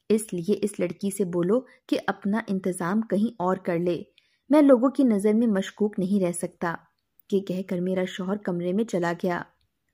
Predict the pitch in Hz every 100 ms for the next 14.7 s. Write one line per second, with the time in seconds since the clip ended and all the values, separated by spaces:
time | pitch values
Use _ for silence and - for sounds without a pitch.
0 | _ 277 277 254 262 - 277 240 196 220
1 | 220 226 226 240 220 - 190 - 190 202
2 | 208 196 185 196 185 180 - 165 - 180
3 | 170 - _ _ _ _ 277 262 294 277
4 | 214 240 240 208 220 226 214 208 175 -
5 | 214 180 180 185 - 175 214 220 202 175
6 | 180 185 190 175 196 196 233 208 202 208
7 | 214 - - 247 262 262 277 269 190 185
8 | 185 247 185 170 175 214 190 170 170 180
9 | 180 180 - - _ _ _ - - 233
10 | 285 294 302 220 269 254 214 202 226 202
11 | 190 - 220 196 180 - 202 208 190 214
12 | 202 180 180 175 202 190 170 170 214 214
13 | - 170 - 190 196 190 180 165 202 196
14 | 190 - 165 208 220 175